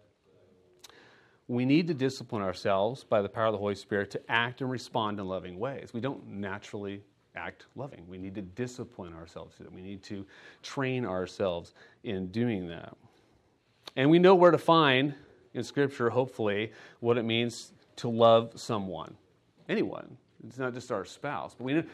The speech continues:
we know where to find some description, some description of how we are to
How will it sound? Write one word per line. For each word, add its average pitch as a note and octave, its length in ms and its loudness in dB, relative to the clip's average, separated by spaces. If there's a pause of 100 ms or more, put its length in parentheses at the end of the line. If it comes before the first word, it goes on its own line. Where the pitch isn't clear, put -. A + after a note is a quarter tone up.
(120)
we C#3+ 100 2
know D#3+ 220 8
where D#3 240 8
to C#3 160 -2
find A2+ 800 -2
some C3 180 -6
description, A2+ 840 -4
some F#3+ 240 -2
description G#2 480 -8
of A2+ 240 2 (340)
how C#3+ 380 6
we A#2 420 0
are G2+ 320 2 (100)
to F#2+ 400 -8